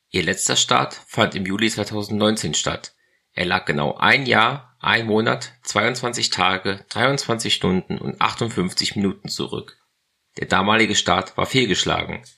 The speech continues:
Die Vega ist also mit diesem Start zum erfolgreichen Flugbetrieb zurückgekehrt. Insgesamt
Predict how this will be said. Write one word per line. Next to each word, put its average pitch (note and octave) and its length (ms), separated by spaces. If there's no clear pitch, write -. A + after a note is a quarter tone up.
Die F2 140
Vega G2 240
ist B2+ 180
also B2 400
mit F#2+ 180
diesem A2 200
Start G#2+ 480
zum - 160
erfolgreichen G#2+ 580
Flugbetrieb - 560
zurückgekehrt. - 800
Insgesamt A#2+ 720